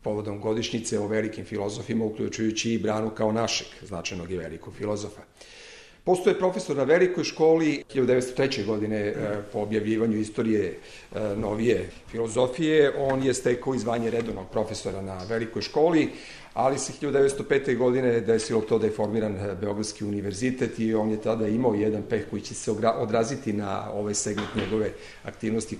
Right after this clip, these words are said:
koji ja nazivam pedagoškom, odnosno, e, nastavničkom. Hiljadu devetsto pete godine, kada je od velike škole nastao Beogradski univerzitet, e,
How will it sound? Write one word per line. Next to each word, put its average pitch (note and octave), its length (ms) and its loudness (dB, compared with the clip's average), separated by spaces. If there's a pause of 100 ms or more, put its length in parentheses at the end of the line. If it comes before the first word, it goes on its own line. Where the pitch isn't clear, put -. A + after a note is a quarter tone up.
koji G#2+ 180 0
ja G#2+ 340 2
nazivam A2 520 0
pedagoškom, B2+ 480 0
odnosno, F2+ 360 -8 (680)
e, G2+ 160 -6
nastavničkom. D3 680 0 (480)
Hiljadu D#3+ 160 -2
devetsto D#3 300 4
pete D3+ 260 2
godine, D3 380 2
kada C3+ 220 -2
je C#3 60 2
od B2+ 100 0
velike C3+ 280 -2
škole C3 300 -2
nastao B2 600 2 (180)
Beogradski A#2 460 0
univerzitet, A2 640 0
e, A#2 480 4